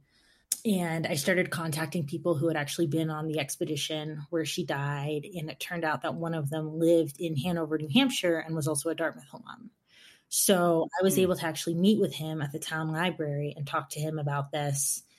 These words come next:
Speaker 1: and use that for my longer piece. And I just really got sucked into it.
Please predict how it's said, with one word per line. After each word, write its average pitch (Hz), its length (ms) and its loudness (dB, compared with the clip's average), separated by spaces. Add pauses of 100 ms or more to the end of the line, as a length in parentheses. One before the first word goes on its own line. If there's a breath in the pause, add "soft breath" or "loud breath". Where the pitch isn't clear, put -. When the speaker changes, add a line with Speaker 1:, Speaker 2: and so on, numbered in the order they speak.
(200 soft breath)
Speaker 1:
and 180 180 4
use 160 240 2
that 156 520 0
for - 180 -12
my 156 120 -4
longer 156 380 -6
piece. - 720 -2 (480)
And 196 140 2
I 220 100 6
just 254 260 2
really 190 280 4
got 165 440 2 (160)
sucked 165 340 0
into 214 260 6
it. - 260 -4